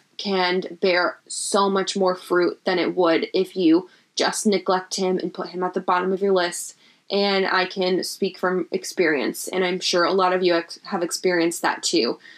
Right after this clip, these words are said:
So definitely need to be putting this at my number one intention, to be honest. So maybe if you find yourself in the same boat as me,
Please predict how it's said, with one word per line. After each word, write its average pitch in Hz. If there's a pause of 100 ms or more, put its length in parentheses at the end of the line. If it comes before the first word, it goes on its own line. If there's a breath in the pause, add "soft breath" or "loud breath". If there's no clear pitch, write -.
(120)
So 196 (140)
definitely 247 (400)
need 254
to 269
be 240
putting 214
this 196
at 185
my 185
number 185
one 180
intention, 165
to -
be 180
honest. 160 (240 soft breath)
So 180 (140)
maybe 214
if 202
you 208
find 208
yourself 196
in 208
the 196
same 196
boat 180
as 185
me, 185